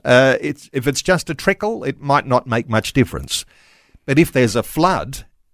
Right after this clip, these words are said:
it could be a breaking up of a political power bloc that, in fact, attacks these Christian heritage foundations we're talking about. Uh, what are your aspirations for what Red Union might be?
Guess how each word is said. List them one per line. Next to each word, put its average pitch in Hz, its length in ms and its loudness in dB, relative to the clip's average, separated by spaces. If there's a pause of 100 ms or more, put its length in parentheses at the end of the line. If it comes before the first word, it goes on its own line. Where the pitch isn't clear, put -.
it 131 200 -6
could 120 360 2
be 117 540 4 (180)
a 110 100 -6
breaking 123 540 0
up 131 240 -2
of 104 720 2
a 120 120 -2
political 127 560 0
power 165 420 0
bloc - 400 -8 (160)
that, 113 400 2 (320)
in 110 140 -4
fact, 110 300 0
attacks - 540 -4 (380)
these 110 320 -2
Christian 120 400 -2
heritage 107 480 0
foundations 107 640 0
we're 101 120 2
talking 143 380 0
about. 78 320 -6 (440)
Uh, 143 80 -8
what 160 260 0
are 190 40 2
your 135 300 0
aspirations 104 960 0
for 110 320 2
what 110 260 2
Red 107 300 2
Union 101 380 0
might 98 340 -6
be? 104 400 0